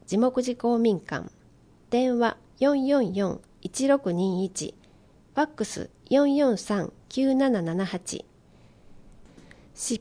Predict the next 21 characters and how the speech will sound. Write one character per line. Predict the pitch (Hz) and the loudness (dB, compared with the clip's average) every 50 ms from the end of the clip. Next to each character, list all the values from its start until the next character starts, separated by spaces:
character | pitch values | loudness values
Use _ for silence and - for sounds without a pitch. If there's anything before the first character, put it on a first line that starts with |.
| - - | -4 2
宝 | - 294 330 330 302 | 4 6 6 6 6
公 | - 302 311 311 | 6 6 6 8
民 | 294 294 311 294 247 | 8 8 6 6 4
館 | - - 185 180 175 | 2 2 0 2 2
読 | 160 165 160 - 208 | 0 -2 -4 -2 -2
書 | - 254 240 | -2 0 -2
室。 | - - - - - - - - - _ _ - - - - - - - - - - - - - - - - - - - - - - - | -2 -4 -8 -10 -10 -10 -12 -14 -20 _ _ -20 -20 -20 -20 -20 -20 -20 -20 -20 -20 -20 -20 -20 -20 -20 -20 -20 -20 -20 -20 -20 -20 -12
開 | - - 277 285 277 | -6 -2 -2 -2 -2
室 | - - - 269 247 | -2 -4 -6 -4 -2
時 | 240 247 | -2 -2
間、 | 240 - 175 143 - - - - - - - - - - | -2 -2 -4 -4 -4 -6 -10 -16 -20 -20 -20 -20 -6 -2
午 | - 277 | 0 2
前 | 285 294 254 220 175 | 4 4 4 4 2
九 | - - 247 | -2 -4 -4
時 | 233 226 | -2 -2
か | 220 - 170 | -2 -2 -2
ら | 156 147 | -2 -2
午 | 143 - 220 | -2 0 0
後 | 220 196 160 | 0 0 0
五 | 160 185 180 | 0 -2 -2
時。 | - - - - | -4 -6 -12 -14